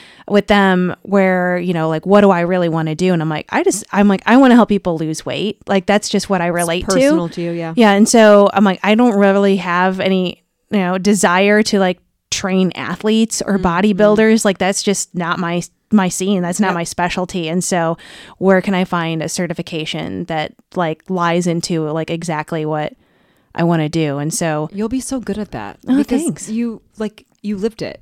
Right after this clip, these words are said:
Speaker 2: you know?
Speaker 1: Yeah.
Speaker 2: And, like, you know how you felt
Speaker 1: Mm-hmm.
Speaker 2: and be able to relate. And I just think that will be a really good fit for you.
Speaker 1: Yeah. So I'm,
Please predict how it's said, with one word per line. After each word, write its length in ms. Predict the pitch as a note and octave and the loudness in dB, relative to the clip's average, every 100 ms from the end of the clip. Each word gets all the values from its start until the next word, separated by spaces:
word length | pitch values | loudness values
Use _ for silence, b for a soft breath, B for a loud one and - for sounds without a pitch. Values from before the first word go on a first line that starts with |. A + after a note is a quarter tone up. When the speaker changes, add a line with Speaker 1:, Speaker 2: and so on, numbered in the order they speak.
| _ - | _ -12
Speaker 2:
you 100 | E3 | -8
know? 240 | D#3 F3+ - | -8 -10 0
Speaker 1:
Yeah. 240 | A#3 A#3+ F#3 | 4 6 6
Speaker 2:
And, 60 | |
like, 220 | F#3+ F3+ - | 0 -4 -8
you 80 | |
know 480 | F#3 F3+ F#3+ F#3 F3+ _ _ _ _ _ - | -6 -4 -2 -4 -6 _ _ _ _ _ -10
how 160 | F#3 | -6
you 200 | E3 E3+ | -4 -6
felt 440 | D#3+ G3 F#3+ B3 - | -4 -2 0 -2 2
Speaker 1:
Mm-hmm. 160 | G#3+ G3+ | 4 4
Speaker 2:
and 380 | G3 G3+ E3 - - - _ _ _ _ _ _ _ | 4 0 -2 -14 -20 -20 _ _ _ _ _ _ _
be 100 | G3 | -4
able 140 | G3 F#3 | -2 -4
to 120 | F3+ | -10
relate. 680 | D#3 C#3+ G3 G#3+ G#3+ G#3+ G#3+ | -12 -8 -2 -2 -2 -4 -8
And 260 | F#3 D#3 C#3+ | -12 -10 -12
I 120 | D#3+ | -16
just 160 | D3 D3 | -18 -18
think 160 | C#3+ - | -18 -18
that 200 | D#2+ - | -20 -20
will 80 | |
be 160 | C#3+ - | -20 -18
a 80 | G2 | -16
really 180 | C3 C#3+ | -16 -16
good 160 | - | -18
fit 160 | - - | -20 -20
for 100 | F2 | -20
you. 220 | D#2 C3 A#3 | -18 -8 2
Speaker 1:
Yeah. 160 | B3 | 2
So 160 | G#3+ A3+ | 4 4
I'm, 220 | A3 C4+ | 4 2